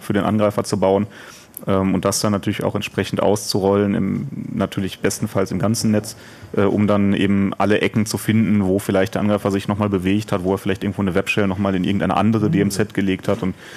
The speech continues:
Speaker 1: ähm, so Dinge, das, das, ähm, will man dann schon systematisch machen und nicht direkt, huch, äh, irgendein komisches Tool, was vielleicht böse ist und jetzt nuke ich den Rechner und dann weiß ich aber immer noch nicht, ob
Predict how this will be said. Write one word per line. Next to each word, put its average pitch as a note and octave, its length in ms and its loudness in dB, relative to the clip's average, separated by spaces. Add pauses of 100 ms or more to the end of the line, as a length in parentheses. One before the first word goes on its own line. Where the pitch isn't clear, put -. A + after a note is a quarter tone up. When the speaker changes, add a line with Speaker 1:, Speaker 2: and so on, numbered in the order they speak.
(440)
Speaker 1:
ähm, G2+ 200 2
so F#2+ 100 0
Dinge, G2+ 320 2
das, G2 300 -2
das, - 340 -2
ähm, F#2+ 260 0
will G2+ 100 2
man G2 120 2
dann F#2+ 140 0
schon G#2 260 0
systematisch F#2+ 560 -2
machen G2 280 0
und F#2+ 100 0
nicht G2+ 200 -2
direkt, G2+ 280 -2 (360)
huch, - 240 -2 (140)
äh, F#2+ 220 2 (420)
irgendein G#2 440 2
komisches G#2+ 480 -2
Tool, A2+ 260 2
was G2 160 0
vielleicht G2+ 380 0
böse A2 240 2
ist G#2 160 -2
und G2 100 0
jetzt - 180 -2
nuke G#2 260 0
ich G#2 100 -6
den G2+ 140 0
Rechner G2 520 0
und F#2 240 -2 (140)
dann F#2 140 0
weiß G2 140 2
ich G2 80 -4
aber G2 160 2
immer G2 160 2
noch F2+ 120 -2
nicht, F#2+ 240 -4
ob E2+ 80 -6